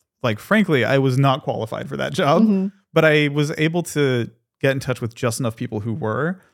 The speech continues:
Speaker 1: to kinda guide us through that process together. And it was one of those things where it was infinitely more complex.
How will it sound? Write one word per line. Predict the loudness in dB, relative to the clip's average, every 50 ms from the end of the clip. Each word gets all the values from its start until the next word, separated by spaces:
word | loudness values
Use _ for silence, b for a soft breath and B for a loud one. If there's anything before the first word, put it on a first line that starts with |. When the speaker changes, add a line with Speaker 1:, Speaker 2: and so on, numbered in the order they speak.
| b b b b _ _ _ _ _
Speaker 1:
to | -6
kinda | -4 -2 -2 0 0 0
guide | -2 -4 -2 0 2 2 2 2 0
us | 0 -2 -4 -8 -12
through | -16 _ -8 -6 -4
that | -2 -4 -4 -6 -10 _
process | -8 -6 -6 -6 -6 -10 -14 -16
together. | -14 -10 -10 -8 -8 -8 -10
And | -8 -6 -4 -4 -2 -2 -2
it | -4 -6 -8 -6
was | -6 -4 -4 -4 -6 -10 -12
one | -4 -2 0 0
of | 2 2
those | 0 -2 -2
things | -2 -2 -2 0 0 -2 -4 -6 -8 -10 -14 -20 _ _
where | -4 -2 0 0 0 0 -2 -4 -6 -10 _ _ _ _ _ _ _ _
it | -4 -4 -4 -4 _ _ _ _ _ _ _ _ _ _ _ _ _ _
was | -4 -2 -2 -4 -4 _
infinitely | -2 -2 0 -2 -2 -4 -2 -2
more | -2 0 0 0 -2
complex. | -2 -4 -6 -6 -4 -4 -4 -4 -4 -6 -8 -10 -12 -12